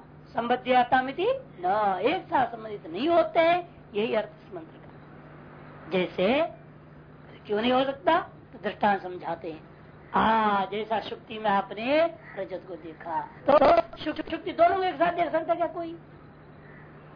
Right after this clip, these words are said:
शुक्ति में आप रजत भी देख रहे हैं और शुक्ति में उसी काल में, या यत काल में रजतानुभूति हो रही है, तत्काल में ही शुक्ति अनुभूति भी हो, यह असंभव है।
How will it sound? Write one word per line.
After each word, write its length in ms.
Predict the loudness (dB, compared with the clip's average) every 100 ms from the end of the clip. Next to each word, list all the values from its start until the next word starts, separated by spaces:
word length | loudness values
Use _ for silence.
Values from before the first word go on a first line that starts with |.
| -20 -20 -16 -14
शुक्ति 360 | -14 -6 -2 0
में 560 | 0 -2 -2 -2 -2 -6 -16 -14 0
आप 340 | 4 6 4 0
रजत 280 | -2 -4 -4
भी 100 | -2
देख 180 | 0 2
रहे 280 | 4 6 4
हैं 360 | 0 -10 -2 4
और 200 | 4 2
शुक्ति 280 | -2 -8
में 80 | -6
उसी 220 | -4 -2
काल 340 | 2 4 4 4
में, 200 | 0 -2 -14 -20 -20 -20 -20 -20 -20 -20 -12
या 420 | -2 2 2 2 -4
यत 280 | -4 -2 -2
काल 460 | -2 4 6 6 2
में 580 | -2 -2 2 4 2 -4 -14 -6
रजतानुभूति 720 | -4 2 4 4 4 0 2
हो 160 | 2
रही 240 | 2 -2 -2
है, 240 | 0 -2 -6 -6 -4
तत्काल 560 | -4 0 2 2 2
में 200 | -4 -6
ही 360 | -2 2 2 -2 -8 -12
शुक्ति 260 | -10 -4 -2
अनुभूति 440 | -2 -2 -4 -6
भी 160 | -8 -6
हो, 280 | -2 2 4 4 2 -6 -2
यह 60 | -2
असंभव 540 | -2 -10 -18 -20
है। 80 | -20